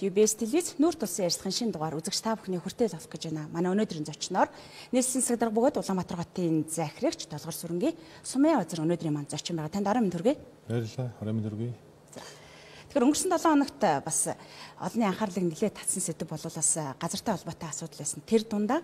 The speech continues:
Speaker 1: эмнэлгийн газар асуудал байсан.
Speaker 2: Мгм.
Speaker 1: Энэ дээр бол та бас нэг дөрвтэй өөрчлөлт гарнаа. Ингэжээч бас хавдрын эрт илрүүлгийн төвийг бий болох гэдэг асуудал байсан. Ер нь Улаанбаатар хотын газрын асуудал бол үе үед л яригддаг, шүүмжил дагуулдаг,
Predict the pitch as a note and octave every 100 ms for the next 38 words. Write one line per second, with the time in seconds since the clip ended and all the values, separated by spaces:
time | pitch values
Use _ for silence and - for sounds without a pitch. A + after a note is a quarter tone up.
0 | - - - A3 A#3+ A#3 D4 A3+ C#3 -
1 | E3+ - - - - - D3 - - E3
2 | - D3+ - E3+ D#3 E3+ G#3 E3+ F3 -
3 | E3 - D#3+ - - - E3 D#3 F3+ F3
4 | F#3 - - D#3+ D#3+ F3+ G3+ F3 D#3+ D#3
5 | - E4 C#3+ - D#3 - - F3 D#3 F#3
6 | D#3+ - E3+ E3 F#3+ E3 F3 D#3 D#3+ -
7 | - E3 D3 - - C#3+ C3+ - C3+ -
8 | - - - - A#3 E4 E4+ C4+ F#3+ C4
9 | B3 G#3 F#3 A3 F3+ F3 A3+ F#3 F#3 -
10 | E3 E3+ G3 G#3+ D#3+ - - D#3+ F3 E3
11 | - D3+ - F#3+ E3+ - D#3 E3 D#3 D#3